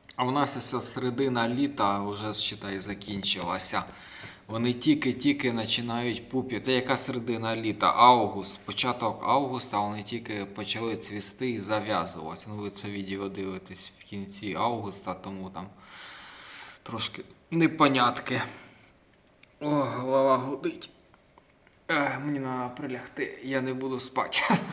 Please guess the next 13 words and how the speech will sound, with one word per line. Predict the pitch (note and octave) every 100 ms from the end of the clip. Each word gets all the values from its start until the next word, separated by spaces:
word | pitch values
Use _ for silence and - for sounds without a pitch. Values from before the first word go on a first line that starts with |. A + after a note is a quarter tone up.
| - - - - C#3+
Ну, | C#3
мені | B2+ B2
треба | A#2 A2+ G#2
трошки | - A2 -
прилягти. | G2+ - G#2+ A2 - - - - - - - - - - -
Отакі | A2+ A2+ A2+ B2
пироги. | A#2+ A2+ A2 A2 A2 - G#2 -
П-, | A#2
подивіться | A2+ C3 B2+ C3+ B2 - G#2+ G2+
у | G#2+
підписника, | G#2 A#2+ A#2 E3+ E3 C#3 A#2+ A2+
як | G#2+ G#2+ - -
і, | G2+